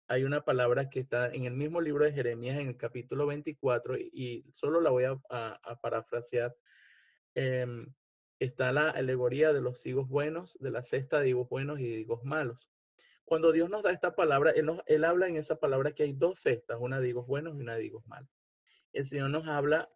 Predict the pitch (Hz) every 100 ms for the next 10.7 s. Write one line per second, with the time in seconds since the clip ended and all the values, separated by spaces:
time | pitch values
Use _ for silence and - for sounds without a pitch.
0 | _ _ _ 139 123 123 135 135 170 151
1 | 139 147 139 127 131 147 151 160 151 139
2 | 170 165 143 110 _ 98 - _ _ _
3 | _ _ _ - 170 196 170 165 - 170
4 | 139 135 - - 143 135 135 170 - _
5 | _ _ _ _ - 127 120 120 - -
6 | - 120 131 156 - 135 135 135 135 117
7 | 147 - _ - 120 113 - 117 117 117
8 | - 113 123 131 139 131 117 113 113 131
9 | - _ _ _ _ _ _ 143 139 160
10 | 196 196 180 147 139 165 175